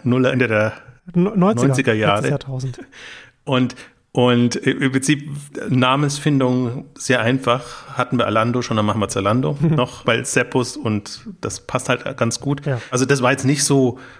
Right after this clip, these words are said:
Speaker 1: so super kreativ jetzt im, im ersten Moment, aber vielleicht auch noch zur Konstellation, da hat sich ja der Begriff Company Building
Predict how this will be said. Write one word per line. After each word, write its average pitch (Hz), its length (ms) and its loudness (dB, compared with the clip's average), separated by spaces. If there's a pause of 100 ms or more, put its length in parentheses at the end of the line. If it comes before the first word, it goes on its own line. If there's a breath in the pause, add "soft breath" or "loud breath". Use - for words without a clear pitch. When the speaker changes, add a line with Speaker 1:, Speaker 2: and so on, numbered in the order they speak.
(260 loud breath)
Speaker 1:
so 117 200 -4
super 135 320 0
kreativ 151 680 0
jetzt 143 280 -2
im, 131 100 0
im 131 160 -4
ersten 135 380 -2
Moment, 131 560 0 (260 loud breath)
aber 135 220 0
vielleicht 139 320 0
auch 147 100 2
noch 143 220 2
zur 143 160 -2
Konstellation, 139 880 0 (1120 loud breath)
da 120 120 2
hat 120 80 0
sich 123 100 -2
ja 120 60 2
der 113 120 2
Begriff 110 400 -2
Company 107 320 0
Building 90 500 -4